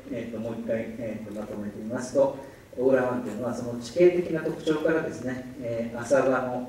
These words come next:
お、干潟マングローブ、それから海草藻場、えー、それから深場のですね、砂泥地、えー、それからアオサンゴのようなサンゴ礁、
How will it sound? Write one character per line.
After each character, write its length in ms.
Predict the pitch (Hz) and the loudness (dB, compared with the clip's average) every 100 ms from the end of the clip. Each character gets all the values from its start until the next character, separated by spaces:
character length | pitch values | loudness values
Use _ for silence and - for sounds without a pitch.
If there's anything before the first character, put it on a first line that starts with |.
| - | -6
お、 400 | 120 120 117 117 | -4 -2 -2 -2
干 160 | 127 | -2
潟 240 | 131 131 123 | 0 0 0
マ 100 | 120 | 0
ン 100 | 120 | 0
グ 60 | 120 | 2
ロ 120 | 113 | 2
ー 40 | - | 0
ブ、 80 | - - - | -6 -12 -12
そ 80 | 120 | -4
れ 60 | |
か 60 | 120 | 0
ら 80 | 113 | 0
海 180 | 123 120 | 0 -6
草 200 | - 117 | -4 -4
藻 140 | 110 | -2
場、 100 | 107 - - - - - 123 | -4 -8 -14 -18 -18 -14 -6
え 420 | 110 107 104 107 | -4 -4 -6 -8
ー、 40 | 143 | 0
そ 80 | 147 | 2
れ 60 | |
か 60 | 156 | 2
ら 60 | |
深 200 | - 165 | 2 2
場 120 | 165 165 | 2 0
の 120 | 160 | 0
で 60 | 135 | -2
す 100 | - | -4
ね、 100 | 110 | -8
砂 180 | - 127 | -6 -2
泥 100 | 123 117 117 | 0 0 -4
地、 140 | 107 - - - - | -10 -14 -18 -20 -14
え 300 | 139 107 - | -10 -8 -8
ー、 40 | - | -6
そ 80 | 131 | -2
れ 60 | |
か 100 | 143 | 2
ら 200 | 143 143 - - | 2 0 -10 -2
ア 40 | 123 | 0
オ 80 | |
サ 100 | 120 | 0
ン 80 | 113 | -4
ゴ 80 | 104 | -4
の 60 | 98 | -4
よ 80 | |
う 40 | - | -6
な 60 | |
サ 140 | - 107 | -8 -8
ン 60 | |
ゴ 60 | 101 98 | -6 -6
礁、 140 | - | -8